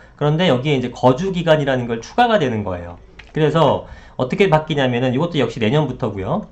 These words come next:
내년부-, 이건 내년의 양도분부터입니다. 그러니까 내년 되게 되면 자동으로 이게 적용되는 거예요. 갖고 계신 분들은. 자, 지금은 어떻게 되냐면은 연간 팔 퍼센트로 뭐 십 년 보유하면 팔십 프로 이런 식으로 됐는데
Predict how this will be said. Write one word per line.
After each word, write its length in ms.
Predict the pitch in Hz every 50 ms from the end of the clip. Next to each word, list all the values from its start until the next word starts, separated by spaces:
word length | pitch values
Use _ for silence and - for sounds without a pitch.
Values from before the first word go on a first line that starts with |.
| - - -
내년부-, 420 | - - 156 170 165 165 156 - - -
이건 220 | 143 190 208 170
내년의 360 | 123 127 151 175 180 180 170
양도분부터입니다. 1120 | 127 107 113 139 170 196 190 175 160 139 117 107 - - 104 98 95 95 123 156 208 208 -
그러니까 200 | - 123 123 107
내년 240 | 127 151 185 190 185
되게 220 | 170 180 165 175 165
되면 280 | 165 156 160 165 127
자동으로 500 | - - 131 123 131 196 190 185 165 160
이게 160 | 135 127 131
적용되는 520 | 127 - 117 110 123 120 113 113 104 101 98
거예요. 180 | 95 90 90 90
갖고 220 | - 110 110 - 110
계신 220 | 104 - 107 95
분들은. 480 | 95 92 90 95 98 127 180 214 214 - - - - - - - - - -
자, 140 | - 135 127
지금은 600 | 131 - - 190 190 226 226 226 226 226 226 -
어떻게 280 | - - - 175 180 190
되냐면은 520 | 185 180 180 180 180 175 175 175 175 151
연간 320 | 117 123 147 156 160 160
팔 200 | - 220 254 254
퍼센트로 760 | - 240 - 214 196 190 190 - 175 180 190 190 202 202 196
뭐 120 | 165 127 123
십 140 | 127 196
년 180 | 202 202 196 190
보유하면 340 | 175 175 175 170 170 170 170
팔십 300 | 180 196 190 - - -
프로 180 | - 175 175
이런 200 | 147 139 151 151
식으로 240 | 147 147 135 147 135
됐는데 580 | 123 107 110 107 104 113 151 160 135 104 -